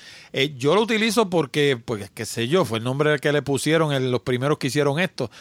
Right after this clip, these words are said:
Pero yo, por ejemplo, cuando promuevo Hablando de Tecnología, yo lo promuevo como un programa semanal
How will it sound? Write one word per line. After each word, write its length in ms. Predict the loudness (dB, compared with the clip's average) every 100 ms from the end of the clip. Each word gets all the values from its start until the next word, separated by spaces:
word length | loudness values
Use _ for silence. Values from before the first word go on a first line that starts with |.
| -20 -20 _
Pero 220 | 2 2
yo, 180 | 2 2
por 160 | 2 2
ejemplo, 420 | 2 0 0 0
cuando 340 | 2 2 0
promuevo 680 | 2 2 0 0 0 2 2
Hablando 380 | 2 2 2 0
de 80 | 2
Tecnología, 720 | 0 -2 0 2 2 4 4
yo 120 | 4 2
lo 140 | 2
promuevo 560 | 0 0 2 2 2 2
como 240 | 0 0
un 100 | -4
programa 520 | 0 2 2 2 0
semanal 600 | 0 0 0 0 0 -2